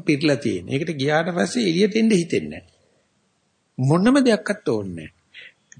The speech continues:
රූප පෙන්නුනොත් බාධායි. සද්ද ඇහුනොත් බාධායි. ගඳ දැනුනොත් බාධායි. රස දැනුනොත් නේද? පහත් අපි හම්බ කරපු හැම දෙයක්ම මේකට බාධායි. අපි මෙතෙක් කල රසාවල් කරලා, ඕවර් ටයිම් කරලා දැනුම වශයෙන් හම්බ කරපු දේවල් තියෙනවානේ.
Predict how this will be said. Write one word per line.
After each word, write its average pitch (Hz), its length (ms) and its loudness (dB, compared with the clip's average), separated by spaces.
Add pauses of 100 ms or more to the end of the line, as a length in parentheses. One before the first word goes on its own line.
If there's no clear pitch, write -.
(140)
රූප 117 340 4
පෙන්නුනොත් 165 480 2
බාධායි. 107 420 -2 (200)
සද්ද 127 380 -2
ඇහුනොත් 185 460 2
බාධායි. 113 480 -2
ගඳ 117 280 -2
දැනුනොත් 208 520 2
බාධායි. 107 400 -2
රස 120 240 -4
දැනුනොත් 185 500 2
නේද? 139 280 2 (140)
පහත් 135 320 0 (300)
අපි 139 220 -2
හම්බ 131 300 -2
කරපු 131 360 0
හැම 117 360 0
දෙයක්ම 143 320 2
මේකට 120 340 -2
බාධායි. - 460 -8 (840)
අපි 127 200 4
මෙතෙක් 123 320 2
කල 135 200 0
රසාවල් 117 520 -2
කරලා, 139 280 0
ඕවර් 123 200 4
ටයිම් 120 300 -6
කරලා 156 500 0 (580)
දැනුම 117 380 0
වශයෙන් 123 460 -2
හම්බ 127 380 -6
කරපු 190 280 2
දේවල් 220 300 2
තියෙනවානේ. 185 460 -4